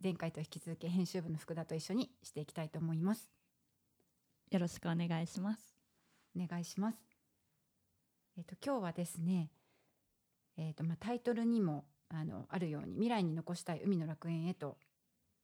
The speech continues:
Speaker 1: タイトルにもあると言いますか、こう、未来に残したい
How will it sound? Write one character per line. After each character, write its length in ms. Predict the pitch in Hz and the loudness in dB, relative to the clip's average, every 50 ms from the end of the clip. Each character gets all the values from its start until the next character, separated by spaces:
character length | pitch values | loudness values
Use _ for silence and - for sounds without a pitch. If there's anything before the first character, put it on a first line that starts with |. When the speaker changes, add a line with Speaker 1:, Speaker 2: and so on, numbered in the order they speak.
| _ _ - - | _ _ -16 -8
Speaker 1:
タ 100 | - 175 | -6 -6
イ 60 | 170 | -6
ト 100 | 170 170 | -4 -2
ル 80 | 170 175 | -2 0
に 120 | 175 175 | 0 2
も 120 | 170 170 175 | 0 0 0
あ 40 | 180 | 0
る 60 | 175 | 0
と 140 | - - 160 | 0 0 0
言 20 | |
い 40 | 165 | 0
ま 120 | 165 170 | 0 0
す 100 | 165 - | -2 -4
か、 160 | - 147 139 - - - - - - - _ _ - | -8 -10 -10 -10 -12 -20 -20 -20 -20 -20 _ _ -10
こ 260 | - 156 151 143 - | -6 -6 -6 -6 -8
う、 60 | - _ _ _ _ _ _ _ _ _ _ _ _ _ _ _ _ _ _ _ _ _ _ _ _ _ | -12 _ _ _ _ _ _ _ _ _ _ _ _ _ _ _ _ _ _ _ _ _ _ _ _ _
未 120 | 196 220 | 0 2
来 180 | 233 233 202 180 | 2 4 2 2
に 220 | 160 151 147 - - | 2 2 0 -2 0
残 240 | - 180 - - 190 | -2 -2 0 0 -2
し 120 | 190 - - | -4 -4 -2
た 160 | - 208 196 | 0 2 2
い 160 | 160 139 - | 2 0 -2